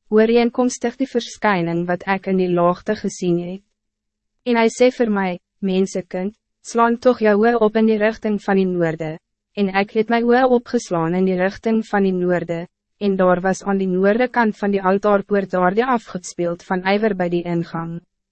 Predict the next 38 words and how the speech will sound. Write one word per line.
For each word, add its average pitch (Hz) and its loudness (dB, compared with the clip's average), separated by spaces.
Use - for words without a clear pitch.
En 240 0
hy 226 4
sê 233 4
vir 226 -2
my, 185 -2
"Mensekind, 190 -2
sien 240 0
jy 214 6
wat 196 2
hulle 202 0
doen, 180 0
die 196 -6
groot 240 2
gruwels 202 2
wat 180 -2
die 180 -2
huis 180 -2
van 196 0
Israël 202 -2
hier 190 0
aanrig, 175 -2
dat 196 -2
ek 226 0
ver 247 0
van 233 0
my 208 2
heiligdom 180 -2
af 190 -2
moet 185 -2
weggaan? 170 -6
Maar 226 0
jy 233 2
sal 220 0
nog 226 -2
ander 285 -2
groot 208 -2
gruwels 185 -2
sien." 170 -4